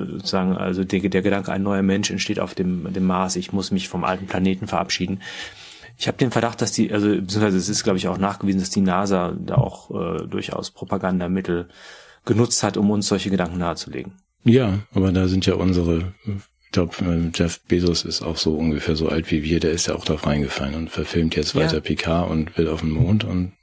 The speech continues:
Speaker 2: ja, auch Elon, glaub ich, möchte das auf dem
Speaker 1: Ja.
Speaker 2: Mars und so, also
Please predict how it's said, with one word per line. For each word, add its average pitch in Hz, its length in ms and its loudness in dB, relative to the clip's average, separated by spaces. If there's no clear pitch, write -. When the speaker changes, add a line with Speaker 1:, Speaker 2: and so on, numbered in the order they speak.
Speaker 2:
ja, 104 140 -2
auch 87 300 -6
Elon, 87 320 4
glaub 80 260 2
ich, - 220 -4
möchte 85 320 0
das 76 240 -2
auf 80 140 -10
dem 69 120 -2
Speaker 1:
Ja. 98 100 2
Speaker 2:
Mars 87 260 0
und 85 140 -6
so, 80 100 -4
also 78 200 -2